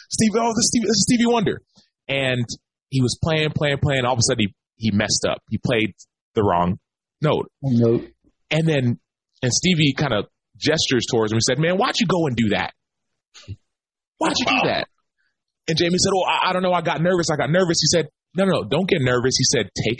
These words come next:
Speaker 1: the time to play the right note."
Speaker 2: There you go.
Speaker 3: Wow. Wow.
Speaker 1: And, and, and I heard that.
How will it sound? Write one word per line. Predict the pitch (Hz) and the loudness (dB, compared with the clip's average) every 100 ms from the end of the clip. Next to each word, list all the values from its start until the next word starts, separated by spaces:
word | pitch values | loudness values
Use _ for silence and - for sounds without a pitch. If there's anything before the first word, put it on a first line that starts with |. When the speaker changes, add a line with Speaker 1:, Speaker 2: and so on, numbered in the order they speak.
| - | -4
Speaker 1:
the | |
time | 180 - 98 92 92 110 - _ _ _ _ - | -4 -2 0 0 0 -2 -6 _ _ _ _ -4
to | 110 | -2
play | - 113 117 123 131 139 139 _ - | 0 0 2 2 2 0 -4 _ -4
the | 98 | 0
right | 90 90 87 87 - - _ - | 0 0 0 -2 -4 -10 _ -4
note." | 90 85 - - - - | 0 2 0 -4 -12 -2
Speaker 2:
There | 120 123 | 2 4
you | 143 | 4
go. | 147 120 | 4 2
Speaker 3:
Wow. | 101 76 69 - - _ _ | 4 2 0 -2 -12 _ _
Wow. | - 80 | -6 -4
Speaker 1:
And, | 117 117 - 123 | -2 -2 -2 -4
and, | - - | -6 -6
and | 120 | -4
I | 113 | -2
heard | - 175 214 120 | -2 0 0 0
that. | 95 90 | -2 -2